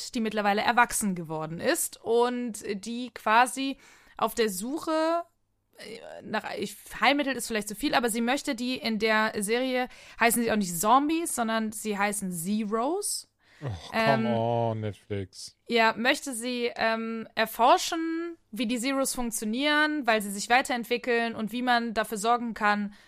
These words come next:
Speaker 1: dass man eben gegen sie ankommt, sie vielleicht sogar heilen kann, jada, jada, jada, den ganzen Kladderadatsch. Und das sind so die beiden Handlungsstränge, die halt durch die Serie gezogen werden. Die Serie hat, glaub ich, acht Folgen. Ich bin,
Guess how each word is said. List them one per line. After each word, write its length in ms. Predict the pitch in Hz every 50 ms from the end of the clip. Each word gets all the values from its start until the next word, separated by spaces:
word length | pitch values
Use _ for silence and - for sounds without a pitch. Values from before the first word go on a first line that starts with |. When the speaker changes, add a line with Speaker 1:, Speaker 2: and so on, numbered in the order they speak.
| _ _ _ _ _ _ -
Speaker 1:
dass 200 | - 208 202 -
man 120 | 214 208 214
eben 300 | 208 208 208 202 196 196
gegen 200 | - - 233 254
sie 180 | 240 254 254 -
ankommt, 640 | 208 208 214 - - 202 196 196 196 196 196 185
sie 80 | 214 202
vielleicht 260 | - 220 214 214 -
sogar 200 | 226 208 208 202
heilen 180 | 196 202 202
kann, 240 | 202 196 190 190 190
jada, 220 | 190 202 202 202 185
jada, 260 | 185 170 175 170 170
jada, 260 | 170 165 156 160 165
den 140 | 180 208 208
ganzen 240 | 208 202 208 - 185
Kladderadatsch. 720 | - 175 170 170 160 156 160 - 202 - - - - - _ _ _ - - - - - - _ _ _ _ _ _ _ _ _ _ -
Und 140 | - 262 262
das 120 | 349 370 370
sind 140 | 381 320
so 80 | - 339
die 80 | 277 277
beiden 260 | 269 269 262 247 220
Handlungsstränge, 560 | 269 294 302 302 285 - - 277 269 269 247
die 160 | 226 269 277
halt 140 | 262 254 -
durch 100 | 247 -
die 100 | - 208
Serie 280 | 175 220 294 370 370 339
gezogen 360 | 285 330 - - 330 330 330
werden. 120 | 320 302 269
Die 80 | 269
Serie 300 | 220 226 254 247 247 240
hat, 100 | 226 226
glaub 160 | - 233 208
ich, 160 | 214 202 - -
acht 160 | 226 - -
Folgen. 380 | - - 262 277 320 330 330 320
Ich 220 | - 247 - - -
bin, 140 | 277 302